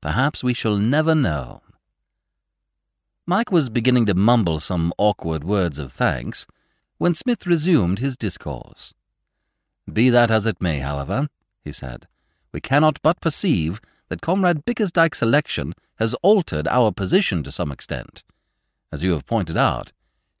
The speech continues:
he may have been influenced in this recent affair by some chance remark of mine about those speeches.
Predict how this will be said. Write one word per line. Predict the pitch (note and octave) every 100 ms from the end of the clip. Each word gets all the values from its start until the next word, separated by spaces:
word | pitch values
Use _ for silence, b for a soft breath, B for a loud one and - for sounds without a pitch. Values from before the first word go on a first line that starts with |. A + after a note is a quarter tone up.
| _
he | C3
may | C#3+ G#3+ B2+ D2+
have | E2+
been | D2 E2
influenced | - F#2+ D#2+ D#2 C#2 D2+ - -
in | D#2+
this | E2 -
recent | F#2 F2 F2 D2+
affair | - D2 C2+ D2 D3 E3+ _ _
by | -
some | - - E3+ F3+
chance | - B2 A#2 C3
remark | B2 A2 F#2+ F#2+
of | G2+ F2
mine | C3+ C#3 C#2 E2
about | B2 C#3+
those | - D3+ -
speeches. | - G3 - B1+ - - -